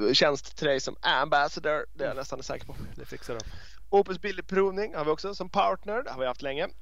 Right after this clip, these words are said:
Speaker 1: De vill att det ska vara enkelt, tryggt och trevligt att besikta sitt fordon. Det har därför formulerat sex löften och lyckas de inte uppfylla dem, ja, då bjuder de på nästa besiktning helt gratis.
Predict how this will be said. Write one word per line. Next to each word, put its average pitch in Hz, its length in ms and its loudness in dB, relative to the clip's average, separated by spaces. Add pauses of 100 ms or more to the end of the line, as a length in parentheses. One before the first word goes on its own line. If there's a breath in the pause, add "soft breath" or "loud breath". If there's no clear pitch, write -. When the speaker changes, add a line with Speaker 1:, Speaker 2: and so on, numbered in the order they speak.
(240)
Speaker 1:
De 160 360 2
vill 156 320 2
att - 200 0
det 123 60 -8
ska 131 120 -2
vara 123 80 4
enkelt, 165 380 0
tryggt 156 280 -2
och 151 80 -4
trevligt 131 360 2
att 156 80 0
besikta 135 340 -2
sitt - 160 -2
fordon. 156 400 6 (100)
Det 120 340 6
har 127 320 6
därför 156 600 6 (280)
formulerat 131 400 4
sex - 300 -4
löften 175 480 2
och 123 60 2
lyckas 131 260 -2
de 143 120 -2
inte 139 160 -2
uppfylla 196 300 2
dem, 131 200 6
ja, 127 260 0
då 143 120 -2
bjuder 170 440 0
de 123 200 4
på 123 200 -4
nästa 131 400 0
besiktning 147 400 -4
helt 151 180 0
gratis. - 360 2